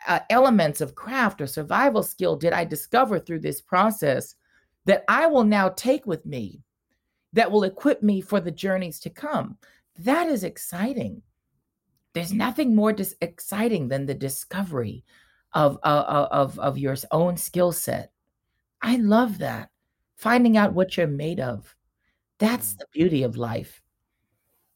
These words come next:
Speaker 2: That is the beauty of life. And that, and you say it so beau-, so beautifully yourself. And, uh,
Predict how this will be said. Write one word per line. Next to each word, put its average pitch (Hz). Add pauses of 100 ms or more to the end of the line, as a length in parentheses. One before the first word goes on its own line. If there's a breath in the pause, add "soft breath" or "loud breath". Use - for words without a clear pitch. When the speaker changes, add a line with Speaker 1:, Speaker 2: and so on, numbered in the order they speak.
(680 loud breath)
Speaker 2:
That 123
is 123
the 151
beauty 113
of 98
life. 104 (460)
And 147
that, 151
and 147
you 139
say 160
it 117
so 151
beau-, 139
so 139
beautifully 127
yourself. 110
And, 110 (580 soft breath)
uh, 104